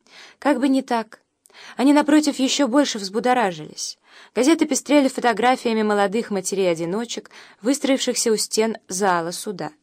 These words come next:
В одной из моих любимых вечерних телепрограмм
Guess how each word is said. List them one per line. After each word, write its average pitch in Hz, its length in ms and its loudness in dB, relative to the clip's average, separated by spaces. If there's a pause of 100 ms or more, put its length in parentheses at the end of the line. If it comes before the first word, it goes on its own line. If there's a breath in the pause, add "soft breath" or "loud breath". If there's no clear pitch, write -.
(1200 soft breath)
В - 40 -8
одной 349 260 6
из 302 80 2
моих 277 260 2
любимых 233 440 0
вечерних 202 580 -2
телепрограмм 180 880 -4